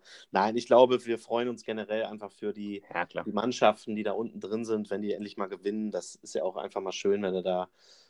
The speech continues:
Speaker 1: mal so eine kleine Kabinenparty hast und einen Erfolg landest. Ähm, ohne dass wir jetzt alle Biermarken aufzählen müssen, die es, äh, der, der weite Markt, äh, so zu bieten hat und auch vor allem der Sauerländer Markt. Ähm, was kann man denn sagen? Wird's eher, ja, wird's Paderborner oder Budweiser?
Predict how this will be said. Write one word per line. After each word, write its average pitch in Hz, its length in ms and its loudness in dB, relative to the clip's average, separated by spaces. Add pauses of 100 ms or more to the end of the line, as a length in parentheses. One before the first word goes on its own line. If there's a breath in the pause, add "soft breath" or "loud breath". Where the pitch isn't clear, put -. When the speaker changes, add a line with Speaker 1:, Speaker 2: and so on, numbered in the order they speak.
(140 soft breath)
Speaker 1:
mal 131 180 8
so 123 60 2
eine 123 100 2
kleine 113 280 0
Kabinenparty 104 760 -2
hast 95 260 -6
und 92 160 -4
einen 92 80 -8
Erfolg 95 400 -2
landest. 90 500 -4
Ähm, 98 380 -2 (320 soft breath)
ohne 147 240 10
dass 143 180 6
wir 139 80 8
jetzt 127 160 4
alle 135 320 4
Biermarken 127 460 -2
aufzählen 117 440 -6
müssen, 117 240 -10
die 110 60 -8
es, 110 340 -14
äh, 110 180 0
der, 107 360 2
der 104 140 0
weite 113 260 6
Markt, 113 460 2
äh, 101 260 -2
so 107 180 -4
zu 104 140 -12
bieten 107 300 -4
hat 101 180 -2
und 95 140 -4
auch 98 160 -2
vor 98 160 2
allem 101 160 0
der 98 100 2
Sauerländer 98 540 4
Markt. 95 480 -6
Ähm, 101 260 -4 (640 soft breath)
was - 120 -6
kann 131 140 4
man 143 60 4
denn 127 100 4
sagen? 127 300 6
Wird's 113 180 -6
eher, 127 480 2 (460)
ja, 101 300 -10
wird's 113 220 -6
Paderborner 135 540 2
oder 127 180 0
Budweiser? 92 600 -12